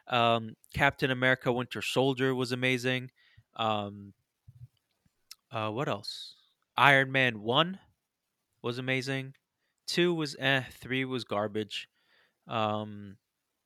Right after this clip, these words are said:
yeah, Gu-, I didn't like Guardians of the Galaxy two. Uh, looking forward to three. Hopefully that's better. But, you know, yeah, so,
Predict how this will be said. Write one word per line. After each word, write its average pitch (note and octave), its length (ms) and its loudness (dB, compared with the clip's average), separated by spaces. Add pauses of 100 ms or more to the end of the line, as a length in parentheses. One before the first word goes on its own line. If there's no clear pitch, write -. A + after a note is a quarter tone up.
(680)
yeah, C3+ 140 4
Gu-, B2+ 160 -2
I C3+ 120 2
didn't D3 160 2
like D3 160 4
Guardians C3+ 320 4
of A#2+ 80 -2
the A2 40 -14
Galaxy A2+ 360 0
two. E3+ 440 0 (960)
Uh, G2+ 440 -18 (420)
looking A#2+ 260 -8
forward A#2+ 280 2
to A2 80 -6
three. B2 220 0
Hopefully A2 360 0
that's G#2+ 280 -2
better. G#2+ 400 -4 (440)
But, A#2+ 260 2
you D#3+ 120 0
know, B2 200 4 (100)
yeah, A#2+ 260 6
so, C3 380 0